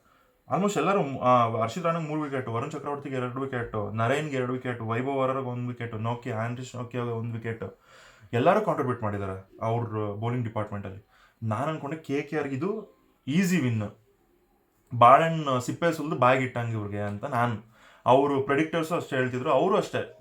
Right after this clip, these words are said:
ಡಿಸ್ಕಷನ್ ಸ್ಟಾರ್ಟ್ ಆಗಿದ್ದು ಎಲ್ಲಿ, ಆ, ಯಾ-, ಮ್ಯಾಚ್ ಯಾವ ಓವರಲ್ಲಿ ಫಿನಿಶ್ ಮಾಡ್ತಾರೆ ಅಂತ. But ಟ್ವಿಸ್ಟ್ ಇರೋದಿಲ್ಲೇ, ಕಥೆಯಲ್ಲಿ ಟ್ವಿಸ್ಟ್ ಇರೋದಿಲ್ಲೇ. ಕೆ ಕೆ ಅವ್ರ ಬ್ಯಾಟಿಂಗ್ ಬಂದಾಗ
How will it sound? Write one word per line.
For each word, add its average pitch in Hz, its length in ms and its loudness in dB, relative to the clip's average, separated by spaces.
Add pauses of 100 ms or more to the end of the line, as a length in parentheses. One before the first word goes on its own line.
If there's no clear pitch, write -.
ಡಿಸ್ಕಷನ್ 180 380 -4
ಸ್ಟಾರ್ಟ್ 147 260 -2
ಆಗಿದ್ದು 147 220 -6
ಎಲ್ಲಿ, 143 440 -6 (320)
ಆ, 127 160 2
ಯಾ-, 127 460 4
ಮ್ಯಾಚ್ 147 300 0
ಯಾವ 131 200 6
ಓವರಲ್ಲಿ 127 300 4
ಫಿನಿಶ್ 113 280 -8
ಮಾಡ್ತಾರೆ 95 280 -12
ಅಂತ. 92 220 -14 (760)
But 117 260 -4 (420)
ಟ್ವಿಸ್ಟ್ 165 280 0
ಇರೋದಿಲ್ಲೇ, 143 420 4
ಕಥೆಯಲ್ಲಿ 180 420 -2
ಟ್ವಿಸ್ಟ್ 175 280 -2
ಇರೋದಿಲ್ಲೇ. 131 640 2 (1080)
ಕೆ 185 200 0
ಕೆ 208 100 -2
ಅವ್ರ 185 160 2
ಬ್ಯಾಟಿಂಗ್ 127 440 -2
ಬಂದಾಗ 110 340 0